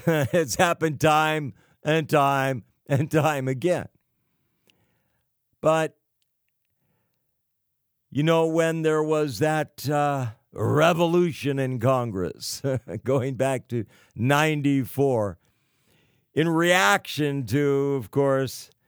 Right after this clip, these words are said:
Clinton, Clinton, Rodham, and Gore. Yes, I did say Clinton, <laughs> Rodham instead of Rodham Clinton because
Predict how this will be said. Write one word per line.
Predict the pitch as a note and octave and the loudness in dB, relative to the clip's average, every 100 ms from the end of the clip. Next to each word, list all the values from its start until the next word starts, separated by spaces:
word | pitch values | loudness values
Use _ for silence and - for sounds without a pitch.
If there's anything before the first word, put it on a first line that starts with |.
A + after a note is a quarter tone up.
| _ _ _ - | _ _ _ -2
Clinton, | D3+ E3+ D3+ D3 C#3 | 2 2 0 -4 -2
Clinton, | G#2 D#3 C#3+ C#3+ | 0 0 0 -4
Rodham, | D3 C#3+ D3 C#3 C#3 C3 F#2 - _ _ _ _ _ _ _ _ _ _ _ _ _ _ _ _ | 0 2 2 2 -2 -6 -10 -16 _ _ _ _ _ _ _ _ _ _ _ _ _ _ _ _
and | A#2 C3 C3+ C3+ B2+ A2+ B2 | 0 0 0 -2 -4 -4 -4
Gore. | A#2+ C#3 G2 D#2+ - - _ _ _ _ _ _ _ - | -2 -2 -2 -8 -14 -20 _ _ _ _ _ _ _ -8
Yes, | A2 C3+ C3 | -2 0 0
I | C#3 | -2
did | C#3 D#3 | -2 -2
say | D#3 C3 | -2 -2
Clinton, | - B2+ C#3 C#3+ C#3 | -2 -2 -2 -2 -4
<laughs> | - | 0
Rodham | E3 C3+ E3 C3+ D#3 C3+ | 0 0 -2 -4 -6 -6
instead | - - C3+ | -4 -2 -2
of | A#2 | 0
Rodham | B2+ C3 B2+ B2+ | 0 0 0 -4
Clinton | A#2+ C3+ C#3 A#2+ | -4 -4 -4 -6
because | A#2+ A#2 C#3 C3 B2 | -8 -4 -2 -2 -4